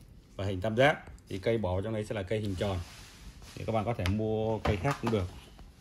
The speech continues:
Đây. Thì nó sẽ có mỗi, mỗi miếng nó sẽ có một cái khoang để chứa riêng như vậy. Và một cây như này tổng cộng ở đây là tới bốn chi tiết à? Nhiều thế. Rồi. À, đúng rồi, đây này. Đây này. Hình đây, hình đây bốn chi tiết thì mình lại trợn mắt,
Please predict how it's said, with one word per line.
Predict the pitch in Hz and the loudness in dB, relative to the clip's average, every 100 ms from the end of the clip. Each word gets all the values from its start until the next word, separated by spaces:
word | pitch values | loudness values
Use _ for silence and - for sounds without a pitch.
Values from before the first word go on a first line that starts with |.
| - | -2
Đây. | 104 - - - - - - | 4 4 4 -8 -16 -16 -6
Thì | |
nó | 107 | 0
sẽ | 131 | 2
có | |
mỗi, | 123 120 120 135 | 2 2 4 4
mỗi | 123 127 | 4 4
miếng | 127 143 | 6 4
nó | 147 | 2
sẽ | 143 | 0
có | 135 | 0
một | 110 | 0
cái | 117 | 0
khoang | 117 107 | 2 2
để | 90 92 90 | 2 0 2
chứa | 127 151 | 4 6
riêng | 131 120 | 6 6
như | 113 | 4
vậy. | 104 98 87 - - | 2 0 -2 -8 -12
Và | - | -6
một | 98 | -4
cây | 101 110 | 0 0
như | |
này | 110 95 92 | 0 -2 -4
tổng | 92 | -4
cộng | 92 101 95 | -2 -2 -2
ở | |
đây | 104 | -2
là | 104 92 | -2 -2
tới | 104 120 - - - - - - | -2 -4 -6 -18 -18 -18 -18 -8
bốn | - 120 | -4 -2
chi | 113 | 2
tiết | 131 | 4
à? | 107 - - - | 4 -2 -10 -8
Nhiều | 90 98 | -6 -2
thế. | 120 135 - - - - - - - - - - - - | -4 -6 -12 -20 -20 -20 -20 -20 -20 -20 -20 -20 -20 -10
Rồi. | 98 95 90 - - - | -4 -2 -2 -4 -14 -12
À, | 90 | -6
đúng | 104 | -6
rồi, | 117 | -4
đây | 92 | -4
này. | 92 90 | -4 -4
Đây | 92 | -6
này. | 90 90 - - | -8 -10 -14 -12
Hình | 92 90 | -8 -6
đây, | 87 | -4
hình | 92 87 | -4 -4
đây | 90 | -4
bốn | 104 | -4
chi | 123 | -6
tiết | 101 113 | -8 -6
thì | |
mình | 92 87 87 | -6 -4 -6
lại | 92 | -8
trợn | - 92 | -8 -6
mắt, | 101 | -4